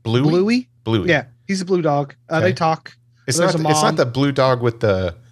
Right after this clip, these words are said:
Speaker 2: No, that's Blue's Clues.
Speaker 1: Oh, yeah, 'cause I, I have a shirt that's the green and blue, and, and every time I wore that, uh, everybody hands me a notebook, and I fucking
Speaker 2: Oh,
Speaker 1: hate it. Yeah.
Speaker 2: here's the clue.
Speaker 1: Yeah,
Speaker 2: Um,
Speaker 1: hate that. I don't, I burned that shirt. I don't have it
Speaker 2: it's
Speaker 1: anymore.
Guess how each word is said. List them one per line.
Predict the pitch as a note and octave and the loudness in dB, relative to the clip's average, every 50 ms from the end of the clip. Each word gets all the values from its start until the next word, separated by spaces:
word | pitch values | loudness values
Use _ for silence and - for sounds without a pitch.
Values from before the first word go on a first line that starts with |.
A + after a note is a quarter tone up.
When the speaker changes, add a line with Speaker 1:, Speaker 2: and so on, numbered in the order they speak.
| _ _ | _ _
Speaker 2:
No, | - E3+ F3 F3 | -4 -2 -2 0
that's | D#3 E3+ E3+ - - - | 0 -2 -2 -4 -8 -12
Blue's | - - E3 D#3+ D3 - | -8 -4 -4 -4 -4 -4
Clues. | - C3 B2 A#2+ - - - - _ - | -8 -10 -12 -12 -12 -16 -20 -16 _ -4
Speaker 1:
Oh, | A2+ A2 G2+ F#2+ F2+ - | -2 -2 -2 -2 -4 -4
yeah, | A#2 A#2 A#2 G#2+ | -2 -2 -2 -2
'cause | F#2 - D3+ | -2 -2 -2
I, | D#3+ D#3+ - - | -2 -2 -2 -2
I | C#3 | -2
have | C#3 C#3+ C3 | 0 0 0
a | A#2+ G#2 | 0 -2
shirt | - - - A#2 A#2+ C3 - | -2 -2 -2 -2 -2 -2 -2
that's | - G#2 F#2+ - | -2 -2 -2 -4
the | - A2 G#2+ | -4 -4 -4
green | F#2 G#2+ A2 A2 A2 | -4 -4 -4 -2 -2
and | A2 G2+ G2 | -2 -4 -4
blue, | F#2 G2 G2 G2 G2+ A#2 A#2 | -2 0 0 2 2 2 2
and, | G#2+ F#2+ F2+ E2+ D#2+ - - - _ _ _ _ _ _ - | 0 -2 -4 -6 -10 -16 -20 -20 _ _ _ _ _ _ -6
and | A2 G#2 | -2 0
every | G#2 G#2 A2 | 0 0 2
time | G#2 - A2+ G#2+ G#2 G2+ | 2 2 2 2 2 2
I | G2+ F#2+ | 2 0
wore | F2+ E2+ F#2+ G2+ G2+ G#2 | 0 -2 -2 0 0 0
that, | G2 G2+ G2 G2 G#2+ G#2 - - - | 2 0 0 0 -2 -4 -6 -8 -8
uh, | G2 F2+ F2 F2+ F#2+ F#2 F2+ F2+ - - - - _ _ | -6 -6 -6 -6 -8 -8 -10 -10 -14 -18 -20 -20 _ _
everybody | - G#2 F#2+ G2+ F#2 G2 F#2 F#2 F2+ F2+ E2+ D#2+ - - - - - _ _ _ _ _ _ _ _ _ | -6 -4 -4 -2 0 0 0 0 -2 -4 -6 -8 -8 -10 -10 -10 -14 _ _ _ _ _ _ _ _ _
hands | - G2+ - | -6 -4 -2
me | G2 F#2 | -2 -2
a | E2+ | -2
notebook, | F2 F2+ F2 - - F2+ E2+ - | -2 -4 -4 -4 -4 -6 -6 -6
and | F2 F2 | -6 -8
I | E2+ - - - - _ _ _ _ _ _ | -8 -10 -12 -18 -20 _ _ _ _ _ _
fucking | - - F3 | -6 -2 -2
Speaker 2:
Oh, | F3 D#3 C3+ | 0 0 -2
Speaker 1:
hate | - F#2+ F#2 F2 | -2 -4 -4 -4
it. | E2+ - | -4 -4
Yeah. | - E2+ E2+ | -4 -2 0
Speaker 2:
here's | C#3+ D#3 D3+ | 0 0 -2
the | - C#3+ | -2 -4
clue. | - - D#3+ D#3 D#3+ E3 - - - - | -2 0 0 2 0 0 -4 -8 -8 -4
Speaker 1:
Yeah, | G2 G#2 D3 D3+ D3 C#3+ C#3+ | -2 0 0 0 0 0 0
Speaker 2:
Um, | C3+ C3 | -2 -4
Speaker 1:
hate | B2+ - - | -6 -6 -6
that. | - - - - - - - _ _ - - - | -4 -6 -6 -8 -12 -20 -20 _ _ -14 -6 -2
I | A2+ | 2
don't, | A#2 A2+ A#2 | 2 2 2
I | - B2 A#2 | 2 2 0
burned | G#2 F#2+ F#2+ G2+ A#2+ A2+ G#2 G2 | -2 -4 -4 -2 -2 0 0 0
that | F#2+ - | -2 -2
shirt. | - - G2+ F#2 E2+ - F#2+ | -2 -2 -2 -2 -2 -4 -4
I | |
don't | F#2 F2+ F2 | -4 -2 -2
have | F#2 F2 E2+ | -2 0 -2
it | |
Speaker 2:
it's | E2+ E2+ | -2 -4
Speaker 1:
anymore. | F2+ F2+ F2+ | -6 -8 -10